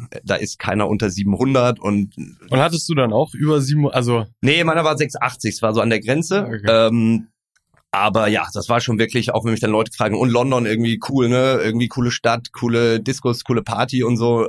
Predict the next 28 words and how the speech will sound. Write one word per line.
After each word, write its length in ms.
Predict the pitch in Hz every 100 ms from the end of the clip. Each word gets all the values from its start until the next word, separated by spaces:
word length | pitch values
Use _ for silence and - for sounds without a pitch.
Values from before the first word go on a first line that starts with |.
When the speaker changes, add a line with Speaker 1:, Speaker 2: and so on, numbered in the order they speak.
| -
Speaker 1:
Und 140 | 104 - _
also 160 | - 95
A, 220 | 98 123
war 80 | 110
ich 60 | 110
mit 80 |
einem 100 | 101
Studentenbudget 680 | 98 95 120 135 127 123 127
da 220 | 117 113 165
und 240 | - 107
da 240 | 98 101 101 - - - 95 -
reißt 240 | 101 -
du 40 |
in 80 | 101
London 260 | 104 117 107
genau 240 | 98 98
gar 220 | 95 98
nichts. 380 | 147 180 - - -
Ähm, 380 | 107 104 107 - - - _ _ _
und 160 | 120 120
zum 140 | 117
anderen 380 | 110 120 127 104
waren 180 | 95 101
das 180 | 107
wirklich 340 | - 101 123 117
die 100 | 113
Tage, 580 | - - 104 120 117 -
ähm, 540 | 104 104 104 104 104